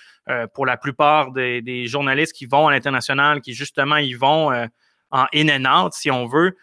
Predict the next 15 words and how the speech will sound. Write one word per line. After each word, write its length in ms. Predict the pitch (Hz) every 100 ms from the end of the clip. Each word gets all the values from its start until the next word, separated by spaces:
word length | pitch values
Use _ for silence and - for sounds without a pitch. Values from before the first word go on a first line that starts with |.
| _ _
il 100 | 120
y 60 | 131
a 120 | 151
régulièrement 800 | 120 139 147 151 147 139 123 131
un 340 | 143 180 143 131
fixeur, 680 | - 135 - 139 147 151
euh, 260 | 123 120 120
derrière 500 | 117 131 127 139 151
cette 160 | - -
caméra-là 680 | 135 131 120 123 135 156
qui, 440 | 160 - 139 156 151
euh, 260 | 123 120
ben, 200 | 117 123 117
souvent 680 | - 156 147 143 147 165 165
ou 140 | 143